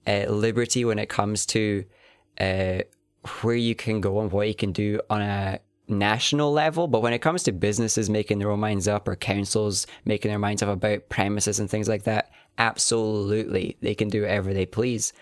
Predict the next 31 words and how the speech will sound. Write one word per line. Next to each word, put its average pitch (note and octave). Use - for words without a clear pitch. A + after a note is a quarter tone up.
uh, G#2
because G2+
that's G#2+
the A2
system A2
we've G#2+
voted A2
for. -
But A#2
there A#2
needs B2+
to -
be B2+
more A#2
consistency G#2+
with G#2
the A2
messaging, G2
'cause G#2+
it G#2
does A2+
completely A#2
clash G2
with G2+
this G2
idea G2+
that F#2+
we're F#2+
gonna G2
start F#2+
just -